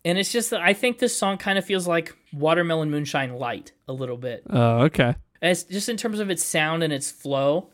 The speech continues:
Speaker 1: it's not as captivating, it's not as catchy, and it's so close to Watermelon Moonshine on the album, I almost can't help but compare them.
Speaker 2: Hmm.
Speaker 1: But, I mean, lyrically,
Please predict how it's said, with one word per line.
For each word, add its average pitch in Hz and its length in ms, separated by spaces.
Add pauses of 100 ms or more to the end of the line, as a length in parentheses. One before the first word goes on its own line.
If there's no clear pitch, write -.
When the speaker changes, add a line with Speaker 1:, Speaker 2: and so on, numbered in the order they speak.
(120)
Speaker 1:
it's 156 160
not 196 160
as 180 80
captivating, 170 720
it's 147 120
not 160 160
as 143 140
catchy, 196 580
and 160 140
it's 156 140
so 202 260
close 175 440
to 160 80
Watermelon 143 460
Moonshine 143 380
on 135 80
the 131 120
album, 135 280
I 131 80
almost 160 280
can't 147 180
help 143 160
but 139 140
compare 131 380
them. 123 300
Speaker 2:
Hmm. 120 560 (240)
Speaker 1:
But, 196 720 (160)
I 143 80
mean, 156 300
lyrically, 180 600